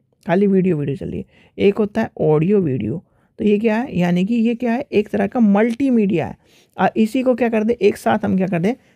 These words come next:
चला दे, यानी कि ये आपका क्या है, मल्टीमीडिया। यानी कि मल्टीमीडिया में एग्जांपल बहुत सारे हो जाएंगे, वीडियो हो जाएगी, ऑडियो क्लिप हो जाएगी, फोटोग्राफी हो जाएगी, आपका क्या हो जाएगा, एक आपने क-,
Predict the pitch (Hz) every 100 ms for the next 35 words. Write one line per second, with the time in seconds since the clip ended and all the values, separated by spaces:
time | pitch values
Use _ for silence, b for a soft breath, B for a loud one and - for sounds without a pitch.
0 | b 196 180 160 160 156 156 202 220 208
1 | 190 190 190 175 170 202 190 185 285 b
2 | b b - 202 190 185 151 - 156 165
3 | 190 233 208 202 208 247 226 196 185 175
4 | 190 175 180 185 185 202 190 180 185 175
5 | 180 180 185 185 185 175 160 165 180 -
6 | 185 180 180 170 156 151 185 185 180 190
7 | - 233 220 208 185 - - 165 165 147
8 | 143 147 165 - 165 - 180 185 156 160
9 | 170 208 b b - 170 - - 175 190
10 | 220 -